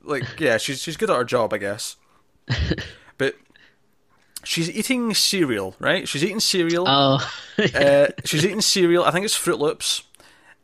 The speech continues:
Speaker 1: But here's the thing. She's got a bowl of Froot Loops, which are dry, and a glass
Speaker 2: Mm.
Speaker 1: of milk. She eats
Speaker 2: Mm.
Speaker 1: some Froot Loops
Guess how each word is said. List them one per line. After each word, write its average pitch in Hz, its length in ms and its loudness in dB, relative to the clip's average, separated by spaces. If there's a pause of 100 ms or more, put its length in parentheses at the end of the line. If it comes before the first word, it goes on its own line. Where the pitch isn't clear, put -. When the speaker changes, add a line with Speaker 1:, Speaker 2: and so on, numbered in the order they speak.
(160)
Speaker 1:
But - 220 0
here's 233 180 0
the 233 80 0
thing. 107 400 -2 (300)
She's 160 180 -4
got 139 160 0
a - 20 0
bowl 262 360 2
of 226 80 -4
Froot - 260 0
Loops, - 500 -2
which - 220 -6
are 127 80 -2
dry, 120 540 0 (440)
and 120 80 2
a 120 60 2
glass 123 300 0
Speaker 2:
Mm. - 40 -2
Speaker 1:
of 131 80 -4
milk. - 440 -4 (580)
She - 160 -4 (100)
eats 226 180 -2
Speaker 2:
Mm. - 20 2
Speaker 1:
some 262 120 2
Froot 254 220 2
Loops - 440 0